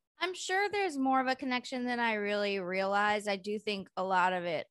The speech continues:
is, like, w-, what I said earlier of just, um, you know, having your language and thought limited in so many ways for so many years makes you wanna just kind of push the boundaries a little bit of what you can do.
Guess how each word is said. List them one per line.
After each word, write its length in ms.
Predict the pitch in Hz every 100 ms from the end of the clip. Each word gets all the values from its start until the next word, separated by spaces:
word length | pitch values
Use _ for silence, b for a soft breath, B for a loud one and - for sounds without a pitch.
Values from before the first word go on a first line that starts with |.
| -
is, 440 | 175 160 - - _ _
like, 160 | 202 - - _
w-, 120 | 180 -
what 300 | 196 196 - - _
I 120 | 202 190
said 180 | 208
earlier 300 | 185 185 180
of 80 | 180
just, 300 | 190 180 -
um, 400 | 180 170 160 190 - b b b _
you 120 | 214
know, 100 | 196
having 340 | 208 196 196
your 200 | 196 190
language 520 | 185 180 185 185 185 190
and 180 | 180
thought 340 | - 180 175 175
limited 640 | 170 175 180 196 190 175 190
in 120 | 190
so 140 | 208
many 160 | 190 185
ways 240 | 185 180
for 120 | - 190
so 160 | 202
many 240 | 185 180 175
years 280 | 170 190 190
makes 320 | 180 - -
you 100 | 185
wanna 300 | 175 165 160
just 240 | 170 -
kind 180 | - 156
of 160 | 147 - _ _ _ _ _ _ _ _
push 200 | - 208
the 100 | -
boundaries 520 | 190 180 190 214 226 226
a 60 |
little 200 | 233 247
bit 160 | 240 240
of 100 | 220
what 160 | 190 202
you 100 | 220
can 200 | 220 202
do. 240 | 190 220